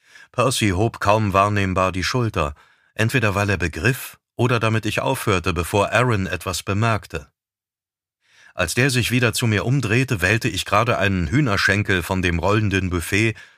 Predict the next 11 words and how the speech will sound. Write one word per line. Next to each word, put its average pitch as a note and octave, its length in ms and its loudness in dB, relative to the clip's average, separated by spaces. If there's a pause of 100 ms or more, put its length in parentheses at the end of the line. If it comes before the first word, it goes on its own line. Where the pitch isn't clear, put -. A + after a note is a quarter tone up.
(120)
und E2+ 180 -6
dachte, B2+ 420 -2 (240)
wenn G2 240 0
Klar B2+ 300 0
mich B2 260 -2
beim F#2+ 200 2
letzten G#2 380 0
Kampf G#2 300 0
des F2+ 180 -4
Tages G2+ 380 0
erledigte, F#2 720 -2